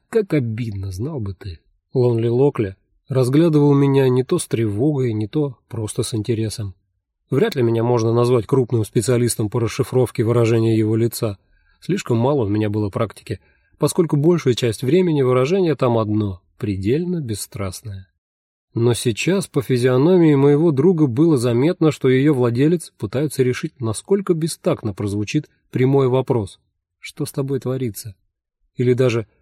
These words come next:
«О чём ты всё время так напряжённо размышляешь?» И что, интересно, я буду ему отвечать?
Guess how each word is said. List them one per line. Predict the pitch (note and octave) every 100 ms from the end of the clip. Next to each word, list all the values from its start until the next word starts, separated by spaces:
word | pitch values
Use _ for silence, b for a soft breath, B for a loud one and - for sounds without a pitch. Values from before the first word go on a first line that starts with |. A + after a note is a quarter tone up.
| _
«О | - A2
чём | F#3 F#3
ты | E3
всё | - D3+
время | D#3+ E3 D3
так | D3
напряжённо | C#3+ D3 C#3+ D3+ D3
размышляешь?» | D3 C#3+ D3+ - C#3+ A2 F#2+ - _ _ _ _ _ -
И | G#2+ G2+ G2+ F2
что, | - - E3+
интересно, | A#2 B2 A2 A2
я | G#2+
буду | G#2 G2+
ему | G2+ F#2+
отвечать? | F#2 F#2 - A2+